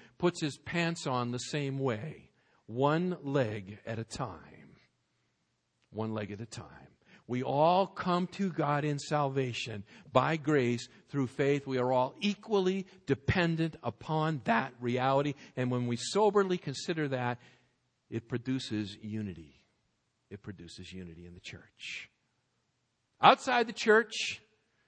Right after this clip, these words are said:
that person in the pew next to you may be your boss. Inside the church, they are your brother. They are your sister in Jesus Christ.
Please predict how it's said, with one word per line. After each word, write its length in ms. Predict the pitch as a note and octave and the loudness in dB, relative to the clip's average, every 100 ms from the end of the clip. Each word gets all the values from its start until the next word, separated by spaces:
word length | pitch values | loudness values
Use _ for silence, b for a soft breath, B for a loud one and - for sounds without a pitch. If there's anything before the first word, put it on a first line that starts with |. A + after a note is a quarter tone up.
| _ - | _ 6
that 180 | F#3 - | 6 6
person 380 | A3+ A3 G#3+ | 2 4 2
in 100 | F#3 | 2
the 80 | F3+ | 2
pew 260 | E3 A3 G#3 | 0 0 4
next 280 | G3 G#3 - | 4 2 -2
to 80 | |
you 100 | F#3 | 2
may 160 | F3 F#3 | 4 4
be 120 | F3+ | 4
your 140 | F3 E3 | 2 6
boss. 460 | D#3 A#2 F2+ - - - - - - _ _ _ _ _ _ _ _ _ _ _ _ _ - | 6 4 0 -10 -10 -8 -10 -12 -18 _ _ _ _ _ _ _ _ _ _ _ _ _ 2
Inside 380 | G3 A3 G3 | 4 4 2
the 60 | F3 | 2
church, 640 | - E3+ D#3+ D#3 - - - _ _ _ _ _ _ | 0 2 2 0 -8 -8 -14 _ _ _ _ _ _
they 120 | A#2+ | 0
are 100 | B2+ | 2
your 120 | B2+ B2 | 2 0
brother. 460 | C3 C#3 G#2+ E2+ - _ _ _ _ _ _ _ | 0 0 -2 -8 -16 _ _ _ _ _ _ _
They 140 | - A2 | -6 -4
are 120 | G#2 | -4
your 120 | G#2 | -6
sister 560 | G#2 - - - E2 D2+ _ _ - | -8 -10 -12 -12 -14 -18 _ _ -14
in 100 | F#2+ | -12
Jesus 360 | F2+ D#2+ E2+ | -12 -16 -18
Christ. 600 | - - - - - - | -16 -16 -16 -18 -18 -18